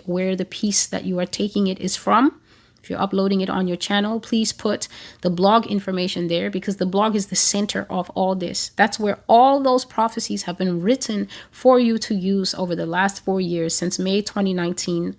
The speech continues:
until now. Put the blog there so that people can go and read for themselves. There has to be some form of responsibility. It doesn't matter what country you are in. You're not coming here to be entertained. This is not a sitcom.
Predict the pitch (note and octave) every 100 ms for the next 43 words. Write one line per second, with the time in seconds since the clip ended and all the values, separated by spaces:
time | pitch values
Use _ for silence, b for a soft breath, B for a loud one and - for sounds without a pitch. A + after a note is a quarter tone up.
0 | B B B - F#3+ - G#3 G3+ F#3 F3+
1 | F3+ F#3 G3 _ _ _ _ _ _ _
2 | C#4+ C#4 B3+ F#3+ G#3 A3+ G3 F3 E3+ E3+
3 | - G3 F#3+ - A#3+ A#3+ B3 G3+ F3 F#3
4 | F3+ F#3 F3+ E3+ F#3+ - - E3+ E3+ -
5 | F#3+ F3 E3 F#3 G#3 A3+ A#3 F#3+ F#3+ -
6 | G#3 G#3+ - F#3 F3 F3 - F3 F3 F3+
7 | - b b b b - G3 - G3 F#3+
8 | F#3+ F#3+ G3 F3+ G3 G3 _ _ _ -
9 | F#3+ A3 A#3 A#3 A#3 A#3+ A#3 - B3+ A#3
10 | G#3 F#3+ F3 G#3 G3 F#3+ G3 _ _ _
11 | - G#3 A3+ - B3 A#3+ A3+ G#3 G3+ F#3+
12 | - G3 F#3+ - F3+ F3+ F#3 - - G3+
13 | - G#3+ F#3+ F3+ F3+ F3+ - G#3 G3+ -
14 | G#3 - - E3+ E3+